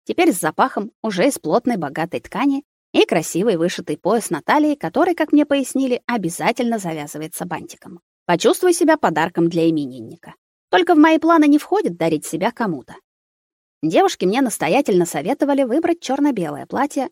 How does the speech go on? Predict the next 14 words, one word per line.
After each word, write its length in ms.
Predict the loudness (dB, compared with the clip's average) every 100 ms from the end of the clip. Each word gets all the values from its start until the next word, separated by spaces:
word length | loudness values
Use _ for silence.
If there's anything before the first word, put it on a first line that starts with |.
| _
чтобы 320 | -4 0 2
оно 240 | 2 2 0
как 160 | -2
следует 420 | -4 -2 0 0
оттеняло 480 | -4 -6 -6 -2 -2
мою 220 | -4 -6
красоту. 540 | -10 -14 -14 -16 -20 _ _ _
Следом 400 | -10 -4 -2 -2
прическа. 520 | -4 -8 -10 -10 -16 -20 _ _ 0
Довольно 320 | 2 4 2
сложная, 440 | 0 0 2 0 2
на 100 | 0
мой 140 | -2
взгляд. 320 | -4 -6 -8